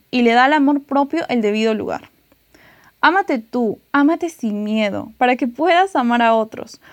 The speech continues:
No busques encajar en un mundo de estereotipos. Una vez que aprendas a vivir contigo mismo, amando cada una de tus imperfecciones y aceptando cada partícula de tu ser,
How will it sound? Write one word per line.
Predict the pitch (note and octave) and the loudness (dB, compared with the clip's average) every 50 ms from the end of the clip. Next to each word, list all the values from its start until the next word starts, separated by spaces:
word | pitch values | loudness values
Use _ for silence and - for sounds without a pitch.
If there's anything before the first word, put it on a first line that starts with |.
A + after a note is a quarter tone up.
| - - - - | -20 -14 -6 -2
No | C#4+ | -2
busques | D4+ F4 F4+ - G4 F#4 - | 0 0 0 0 -2 -4 -2
encajar | F#4 D4 A#3+ A#3+ C4+ B3+ C#4 C4+ C#4 | -2 -2 -2 -2 -2 0 2 2 2
en | D4 D4 | 2 2
un | C#4+ C#4 B3+ | 0 0 0
mundo | B3+ B3+ B3+ B3+ C4+ | -2 -2 -2 -2 -2
de | C4 C4+ | -2 -2
estereotipos. | C4+ - C#4 B3 C#4 C4+ - D#4 D#4+ C#4+ - - - - - _ _ _ _ _ _ - | -4 -4 -4 -4 -4 -6 -6 -8 -10 -8 -10 -16 -16 -18 -20 _ _ _ _ _ _ -4
Una | E4 F4+ F#4 F4+ | 0 2 2 2
vez | F4+ F#4 F#4 _ | 2 2 0 _
que | - D4 A#3+ | -2 0 0
aprendas | G#3+ A3 _ - A3 A#3 B3 B3 A#3 G#3 G#3 - - - - - - - | 0 0 _ -4 -2 -2 0 0 -2 -2 -4 -8 -12 -14 -18 -20 -8 -2
a | - A3+ | 0 0
vivir | A3 A3+ A3+ A#3 A#3+ A#3+ | 2 2 2 0 0 0
contigo | A#3+ A3+ G#3+ G#3 - B3 B3 B3+ B3+ | -2 -4 -4 -4 -4 -4 -2 0 0
mismo, | A#3 A3 A3 G3+ G3 - - G3 G#3+ C#4+ - - - - _ _ _ _ _ | 0 0 -2 -2 -4 -8 -8 -8 -8 -8 -8 -10 -18 -20 _ _ _ _ _
amando | - A#3 A#3+ C4 C#4+ D4 C4 A#3 A3 A3 | 0 2 4 4 4 4 2 0 0 -2
cada | - C4+ C#4+ D4 C#4 C#4 B3+ - _ | -2 0 0 0 0 0 -2 -2 _
una | - C#4 C#4+ D#4 C#4+ B3 A3 G#3+ | -4 0 2 2 2 2 0 -2
de | G#3+ G#3+ A3+ A3 | -2 -4 -4 -4
tus | A3 - D4+ D#4+ D#4 D4+ - | -4 -6 -4 -4 -4 -4 -4
imperfecciones | A#3 A3 A3 A3+ A#3 - D4 C#4 - - - C4 B3+ B3 A#3 G#3 G3+ G#3+ _ | -4 -4 -4 -6 -6 -6 -8 -8 -8 -8 -6 -4 -4 -2 -4 -4 -6 -8 _
y | - A#3+ | -4 -4
aceptando | A#3+ A#3 A#3+ A3+ A3 - C4+ C4 B3 A3+ G3+ G3 | -4 -4 -4 -8 -6 -2 -2 0 0 0 -4 -6
cada | G3 - D#4 F4+ F#4 F4+ | -6 -4 -2 -2 -2 -2
partícula | - A3 G#3+ - - D4 C#4+ - A#3 G#3+ | -4 -6 -8 -6 -10 -10 -6 -4 -4 -4
de | F#3 F#3 F#3+ | -4 -4 -6
tu | - C4+ | -8 -12
ser, | C4+ - C4 B3+ D4+ - | -10 -8 -8 -8 -8 -10